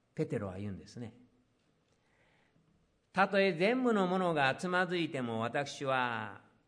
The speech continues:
つまずきません。」素晴らしい言葉だと思うんですね。どうでしょうかね。「全部のものがつまずいても、私はつまずきません。」本当に男らしい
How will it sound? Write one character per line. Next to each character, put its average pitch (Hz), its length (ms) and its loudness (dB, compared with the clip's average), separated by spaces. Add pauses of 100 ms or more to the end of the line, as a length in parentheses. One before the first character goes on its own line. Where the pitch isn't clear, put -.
(300)
つ 160 120 -8
ま 131 120 -6
ず 113 120 -10
き 120 100 -12
ま 107 140 -10
せ - 120 -16
ん。」 - 40 -18 (2000)
素 - 120 -10
晴 143 140 0
ら 196 40 -2
し 277 140 -8
い 240 60 -8
言 190 220 0
葉 139 100 2
だ 101 120 -4
と 107 120 -12
思 104 140 -6
う 98 40 -8
ん 85 60 -12
で - 60 -16
す - 80 -16
ね。 90 160 -10 (1080)
ど 147 120 0
う - 20 -2
で 113 80 -4
し - 100 -8
ょ 98 80 -8
う 87 40 -16
か 90 120 -14
ね。 123 140 -16 (1080)
「全 240 440 0
部 254 100 2
の 226 120 4
も 226 160 4
の 220 160 2
が 185 140 2
つ 202 140 -6
ま 202 220 0
ず 190 140 -2
い 165 180 0
て 139 120 -2
も、 117 200 -2
私 170 500 -4
は 156 220 -4
つ - 140 -12
ま 151 180 -4
ず 139 120 -10
き 139 120 -16
ま 127 160 -12
せ - 120 -14
ん。」 - 40 -20 (1200)
本 151 120 -4
当 180 120 -2
に 160 140 0
男 151 360 -2
ら 139 120 -2
し 135 120 -10
い 92 320 -10